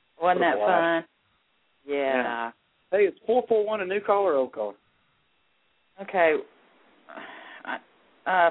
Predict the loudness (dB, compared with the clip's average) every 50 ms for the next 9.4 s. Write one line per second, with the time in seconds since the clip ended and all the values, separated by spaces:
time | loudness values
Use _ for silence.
0 | 2 2 2 2 2 2 0 2 4 4 4 4 2 0 -2 -4 -2 0 0 2
1 | 2 2 2 2 0 0 0 0 -2 -4 -6 -2 0 0 0 0 -4 -6 -6 -6
2 | -8 -8 -8 -12 _ _ _ _ _ _ _ _ _ _ _ _ _ _ _ _
3 | _ _ _ _ 2 2 4 4 4 4 4 4 2 2 0 0 0 0 0 0
4 | -2 -4 -8 -8 _ -2 -2 0 -2 -4 -6 -6 -8 -10 -10 -8 -6 -6 -6 -6
5 | -8 -12 -12 -12 -14 -14 -14 -8 -4 -4 -2 -2 -2 -2 -4 -4 -4 -4 -4 -6
6 | -8 -10 -14 -20 _ _ _ _ _ _ _ _ _ _ _ _ _ _ _ _
7 | _ 0 2 2 2 0 0 -2 -2 -2 0 0 0 -2 -2 -4 -4 -2 0 0
8 | 2 2 2 2 2 0 -4 -10 -10 -12 _ _ _ _ _ _ _ _ _ _
9 | -10 -10 -8 -6 -6 -6 -6